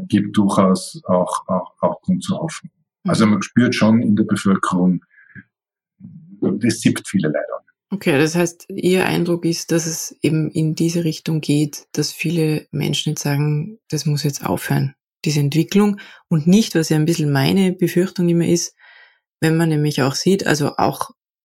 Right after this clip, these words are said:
Speaker 2: aus meiner Arbeit der Journalistin, die versucht, Missstände aufzuzeigen,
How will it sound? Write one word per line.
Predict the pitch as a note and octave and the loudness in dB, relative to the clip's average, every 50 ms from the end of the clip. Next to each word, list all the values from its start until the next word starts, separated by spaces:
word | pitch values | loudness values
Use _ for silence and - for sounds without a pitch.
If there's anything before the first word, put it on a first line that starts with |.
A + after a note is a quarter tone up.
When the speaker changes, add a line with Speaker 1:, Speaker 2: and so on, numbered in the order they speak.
| _ _ _ _ _ _ _ _ _ _ - | _ _ _ _ _ _ _ _ _ _ -6
Speaker 2:
aus | C#3 C3 - | -6 -4 -2
meiner | C#3+ C3+ C3+ D3+ D#3+ D#3 D#3 | -2 -2 -2 0 0 0 0
Arbeit | C#3+ D#3 D#3 D#3 D3 D3 | 0 2 2 0 0 0
der | C#3+ | -2
Journalistin, | - - D3 C#3+ C#3+ C#3 D#3+ F3+ - - - F3 E3+ E3+ E3 | -2 -2 -2 -2 0 0 0 -2 -2 -2 -2 0 0 0 0
die | - F3 E3 | -2 -4 -4
versucht, | - - E3+ D#3+ - - F3+ E3+ - - - - | -2 -2 -4 -2 0 0 0 0 0 -4 -2 0
Missstände | F3 F3 E3+ - - E3+ E3 E3 D#3+ E3+ E3+ E3 E3+ F3 - | 0 0 0 -2 -2 -2 0 0 2 2 2 2 0 -2 -4
aufzuzeigen, | - - E3 - - D#3 D3 - D#3 D3+ D3 D3+ C#3 | -4 -4 -4 -4 -4 -4 -2 -2 0 0 0 -2 -4